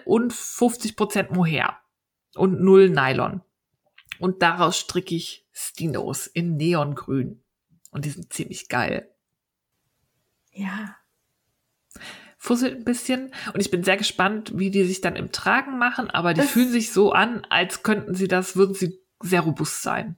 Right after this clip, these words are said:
Speaker 1: und das
Speaker 2: Das
Speaker 1: aushalten,
Speaker 2: bin
Speaker 1: alle
Speaker 2: ich,
Speaker 1: vier.
Speaker 2: da bin ich echt gespannt, weil ich bin da noch so ein bisschen skeptisch.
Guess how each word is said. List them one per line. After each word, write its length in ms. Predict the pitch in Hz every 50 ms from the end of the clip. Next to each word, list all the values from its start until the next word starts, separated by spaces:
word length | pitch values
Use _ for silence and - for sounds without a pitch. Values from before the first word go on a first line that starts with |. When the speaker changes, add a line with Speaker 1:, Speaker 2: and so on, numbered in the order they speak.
| _ _
Speaker 1:
und 260 | - - 160 - -
das 80 | - -
Speaker 2:
Das 120 | 262 269
Speaker 1:
aushalten, 360 | 262 - - - - - 233 233
Speaker 2:
bin 40 |
Speaker 1:
alle 120 | 233 240 240
Speaker 2:
ich, 40 | 240
Speaker 1:
vier. 160 | - - 240 240 240
Speaker 2:
da 60 | 240 247
bin 80 | 240 240
ich 200 | 240 - - - _
echt 380 | - 226 254 269 262 - - -
gespannt, 640 | 277 262 254 - - 220 220 226 233 247 247 254
weil 200 | 254 220 220 208
ich 200 | - 202 - -
bin 140 | - 220 226
da 120 | 226 226 220
noch 160 | 220 214 214
so 120 | - 202
ein 80 | 208 208
bisschen 300 | 190 214 - - 254 233
skeptisch. 680 | - - - 196 180 - - - 175 175 175 - -